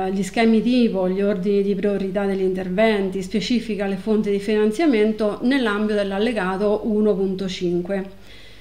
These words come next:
Allegato che tuttavia riprende sostanzialmente il decreto ministeriale quattordici duemiladiciotto senza grandi variazioni se non puramente terminologiche.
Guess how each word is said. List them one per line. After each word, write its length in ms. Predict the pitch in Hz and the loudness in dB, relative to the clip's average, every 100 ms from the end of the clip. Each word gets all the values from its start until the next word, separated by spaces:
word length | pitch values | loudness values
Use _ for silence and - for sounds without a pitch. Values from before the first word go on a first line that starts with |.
| - - | -10 0
Allegato 480 | 262 302 262 240 | 2 2 2 0
che 120 | 202 196 | -2 -4
tuttavia 440 | 202 208 233 220 | -6 -2 2 2
riprende 500 | 196 208 208 196 185 | 2 0 0 0 -2
sostanzialmente 1000 | 185 180 196 180 190 214 247 202 190 190 | -4 -8 -6 -6 -2 0 2 2 2 -2
il 100 | 180 | -4
decreto 340 | 185 196 202 | -2 -2 -2
ministeriale 640 | 190 185 185 196 196 196 185 | 0 0 4 8 8 6 -2
quattordici 720 | 185 - 202 185 185 180 185 | -4 -4 -4 -2 -4 -4 -4
duemiladiciotto 960 | 196 208 202 233 294 202 196 - 214 214 - - - | -2 0 0 0 -2 -2 -4 -4 -4 -4 -14 -18 -18
senza 480 | - 240 214 214 - | -4 2 2 2 0
grandi 320 | 208 214 208 | 0 0 0
variazioni 640 | 202 220 269 - 202 196 185 | 0 -2 -2 -2 -2 0 0
se 140 | 247 | 0
non 480 | 220 202 202 196 196 | 0 0 0 -2 -4
puramente 580 | 226 233 214 190 190 190 | -2 0 0 0 -2 -2
terminologiche. 1080 | 185 190 185 180 156 165 - 170 180 180 | -2 -2 0 0 -4 -8 -8 -4 -6 -8